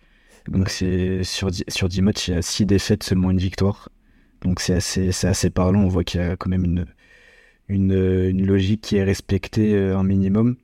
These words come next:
Speaker 1: Et, euh, moi, c'est une équipe qui, peut-être pour ceux qui ont moins suivi l'Eredivisie et qui, qui ont un peu moins de connaissances sur le championnat, m'a fait penser à, à Lorient cette saison.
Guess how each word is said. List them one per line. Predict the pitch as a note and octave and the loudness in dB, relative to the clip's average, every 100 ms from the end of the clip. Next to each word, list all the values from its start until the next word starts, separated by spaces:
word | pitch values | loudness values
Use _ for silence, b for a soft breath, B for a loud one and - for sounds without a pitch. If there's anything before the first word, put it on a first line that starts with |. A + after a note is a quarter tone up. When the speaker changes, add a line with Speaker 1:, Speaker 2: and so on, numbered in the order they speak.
| _ _ _ _ _ _ _ _ - - | _ _ _ _ _ _ _ _ -18 -4
Speaker 1:
Et, | G#2+ G2 | 0 2
euh, | F#2+ F2+ F2+ F2+ F2+ | 2 0 -2 -2 -2
moi, | F2+ F2+ F2+ F2+ A2 | -2 0 0 2 2
c'est | C3 - | 2 2
une | G2+ | 2
équipe | G2 - B2 B2 - | 2 0 -4 -4 -10
qui, | - - G2 F#2+ F#2 F#2+ F#2+ _ _ _ | -14 -6 -2 0 0 -2 -4 _ _ _
peut-être | - F#2+ F#2+ | -2 -2 -2
pour | - | -6
ceux | - | -4
qui | G2+ G2 | -2 0
ont | |
moins | G2 G2+ | 2 0
suivi | - G2 G#2 | 0 0 2
l'Eredivisie | G2 F#2+ F#2 F#2+ G2 G2 G#2+ b b b b b _ - | 2 2 2 2 2 2 0 b b b b b _ -2
et | F2+ F2 | 0 0
qui, | - - F#2+ F2+ F2+ | -4 -6 -2 0 0
qui | - | 0
ont | F2+ | 0
un | |
peu | E2+ G2 | 2 2
moins | F#2+ | 2
de | |
connaissances | - F#2 F2+ - F#2 | 2 0 0 0 -2
sur | F#2 | -2
le | F#2 | -2
championnat, | F2 F2+ F#2 G2+ | -2 -2 0 2
m'a | A#2 G2 | 4 2
fait | - G#2 | 0 -4
penser | G#2 F#2+ - A2+ | -2 -2 0 2
à, | G#2 F#2 F2+ F2+ F#2+ b b b - | 2 0 -2 -4 -8 b b b -4
à | G#2 | 2
Lorient | G2+ G#2 A2+ | 4 4 4
cette | A#2+ G2+ | 2 -2
saison. | - G2 F#2+ A#2 | 0 0 2 0